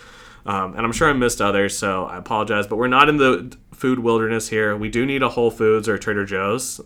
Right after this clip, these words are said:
Um, I will say that. But other than that, we've got some good stuff here. Um, oh, we have a good Indian place too. And I can't remember their name,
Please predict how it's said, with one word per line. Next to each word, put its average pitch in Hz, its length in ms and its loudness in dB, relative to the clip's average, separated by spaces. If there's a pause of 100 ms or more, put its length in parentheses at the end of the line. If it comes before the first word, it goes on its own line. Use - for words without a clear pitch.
Um, 87 480 -10
I 98 100 -12
will 90 140 -6
say 92 180 -8
that. 143 380 -4
But 101 280 -4 (400)
other 139 140 0
than 123 140 -2
that, 110 360 -2 (440)
we've 135 100 -6
got 131 160 0
some 123 120 -8
good 107 120 -4
stuff - 300 -8
here. 92 300 -6 (300)
Um, 85 340 -8 (100)
oh, 196 40 2
we 214 120 4
have 247 160 0
a - 20 -2
good 196 180 4
Indian 127 340 0
place 90 300 -6
too. 98 480 -2
And 98 100 -8
I 101 40 -6
can't 139 200 -2
remember 113 240 0
their 101 120 0
name, 87 400 -6